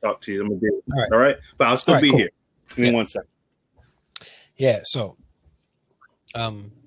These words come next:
Speaker 2: it's a, it's a deep thing. But let's go on into the, uh, further on into the scripture, if you guys don't mind. "Believers who are poor have something to boast about, for God has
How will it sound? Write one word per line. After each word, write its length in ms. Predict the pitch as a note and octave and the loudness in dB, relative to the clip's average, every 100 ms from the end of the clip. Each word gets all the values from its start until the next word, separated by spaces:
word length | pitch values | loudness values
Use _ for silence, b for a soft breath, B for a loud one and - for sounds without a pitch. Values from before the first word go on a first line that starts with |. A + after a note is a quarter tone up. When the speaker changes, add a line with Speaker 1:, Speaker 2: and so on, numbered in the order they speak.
| _ | _
Speaker 2:
it's 180 | B2 C#3 | -6 -2
a, 80 | D#3 | -2
it's 140 | C#3 | -4
a 40 | C#3 | -6
deep 240 | D3 D3 | -6 -6
thing. 200 | C#3+ G2+ _ - | -8 -10 _ -6
But 60 | |
let's 140 | C#3 D#3+ | -2 -2
go 220 | C4+ A#3+ | -4 -4
on 120 | A#3 | -2
into 320 | A3 G#3+ F#3+ - | -2 -2 -4 -4
the, 220 | D3+ D3+ _ - | -16 -16 _ -14
uh, 40 | |
further 280 | D3 D#3+ D3+ | -6 -4 -2
on 160 | C#3+ B2 | -2 -4
into 200 | C3 C3 | -8 -6
the 60 | |
scripture, 360 | A#2+ - A2 - | -6 -6 -10 -10
if 80 | G#2 | -14
you 60 | |
guys 180 | A2 G#2+ | -12 -10
don't 100 | G#2+ | -12
mind. 180 | G2+ F2+ _ _ _ _ _ _ _ _ _ _ _ - - - _ _ _ - B1 b b b b b b b - | -14 -20 _ _ _ _ _ _ _ _ _ _ _ -16 -16 -16 _ _ _ -20 -20 b b b b b b b -2
"Believers 440 | C#3+ G#3 C4 A#3+ | 2 2 2 0
who 140 | - G3+ | 2 4
are 120 | F3+ | 4
poor 400 | - - G3 E3+ | 2 -8 -4 -2
have 180 | C3+ B2 | -2 -4
something 340 | - E3 E3 | -4 -4 -8
to 100 | C#3+ | -8
boast 360 | B2 B2+ E3 - | -8 -4 -4 -6
about, 340 | G2+ F2+ - _ _ _ _ | -12 -14 -18 _ _ _ _
for 140 | C3 | -10
God 340 | A2 C3 C#3 C#3 | -6 -4 -2 -4
has 300 | C#3 B2+ | -4 -4